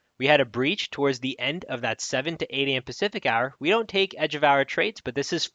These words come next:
free information. This is where we can see what is the market telling us. Do the sellers have full control here where price action continues to go outside of these clouds?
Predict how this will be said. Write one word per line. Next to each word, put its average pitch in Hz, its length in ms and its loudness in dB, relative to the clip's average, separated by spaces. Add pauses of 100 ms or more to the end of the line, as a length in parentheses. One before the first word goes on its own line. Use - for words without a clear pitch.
free 220 200 -2
information. 160 560 -2
This 135 160 -6
is 160 120 -6
where 151 160 4
we 135 100 -2
can 131 160 -8
see 139 320 -6 (340)
what 147 360 4
is 147 160 -2
the 135 100 -2
market 131 320 -4
telling 127 300 -6
us. - 280 -14 (340)
Do 139 80 -4
the 127 100 0
sellers 185 440 4
have 139 180 0
full 170 160 0
control 160 360 0
here 151 220 2
where 131 120 -4
price 131 300 -2
action 131 280 -2
continues 143 520 -6
to - 80 -6
go 127 200 -2 (160)
outside 139 560 0
of 127 80 -4
these 127 160 -6
clouds? 104 460 -8